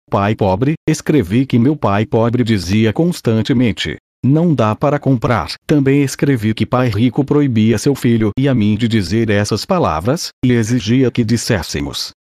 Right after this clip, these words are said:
"Como posso comprar isso?" Por mais simples que sejam essas declarações,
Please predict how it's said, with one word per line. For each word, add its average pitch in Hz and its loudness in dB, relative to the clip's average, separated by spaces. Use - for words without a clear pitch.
"Como 185 0
posso 98 0
comprar 113 0
isso?" 92 0
Por 113 0
mais 120 0
simples 117 0
que - -2
sejam 131 0
essas 113 -2
declarações, 117 -2